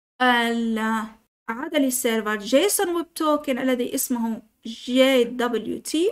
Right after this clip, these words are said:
وأعاد لي اليوزر. فإذا هنا يمكن أيضًا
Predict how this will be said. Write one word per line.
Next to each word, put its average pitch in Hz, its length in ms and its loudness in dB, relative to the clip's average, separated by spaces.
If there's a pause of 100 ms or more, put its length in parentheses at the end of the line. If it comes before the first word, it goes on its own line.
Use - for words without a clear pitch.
(100)
وأعاد 330 380 2
لي 254 420 0
اليوزر. 214 460 -6
فإذا 277 280 -6
هنا 339 460 -2 (400)
يمكن 294 300 4
أيضًا 240 520 0